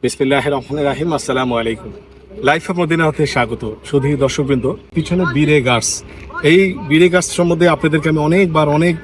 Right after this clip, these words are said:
ভিডিও করেছি। আজকে আমি এটা দেখানোর উদ্দেশ্য হলো একটা নতুন আঙ্গিকে বীরে গার্ডসে একটা সিস্টেমেটিক ওয়েতে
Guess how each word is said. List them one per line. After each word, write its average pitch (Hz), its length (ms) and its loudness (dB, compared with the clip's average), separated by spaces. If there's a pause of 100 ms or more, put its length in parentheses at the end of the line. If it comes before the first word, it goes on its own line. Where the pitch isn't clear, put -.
(120)
ভিডিও 131 260 2
করেছি। 139 420 0 (420)
আজকে 160 300 2
আমি 214 120 6
এটা 208 200 2
দেখানোর 180 360 0
উদ্দেশ্য 170 340 0
হলো 170 100 2
একটা 151 160 -2
নতুন 147 260 2
আঙ্গিকে 147 420 0 (460)
বীরে 151 240 4
গার্ডসে 160 340 0
একটা 160 160 -2
সিস্টেমেটিক 170 640 0
ওয়েতে 147 360 0